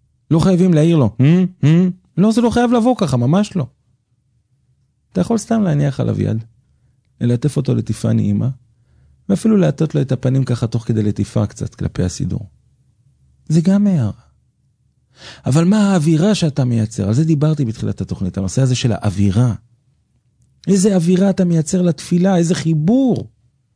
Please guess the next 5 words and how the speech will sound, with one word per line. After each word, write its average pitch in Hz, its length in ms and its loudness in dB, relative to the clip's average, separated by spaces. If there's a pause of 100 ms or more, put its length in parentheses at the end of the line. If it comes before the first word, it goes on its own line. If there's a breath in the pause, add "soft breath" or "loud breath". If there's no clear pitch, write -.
(1400)
אז 165 120 0
אם 226 100 4
הילד 214 300 2
נהנה 190 360 2
מהמקום, 135 680 0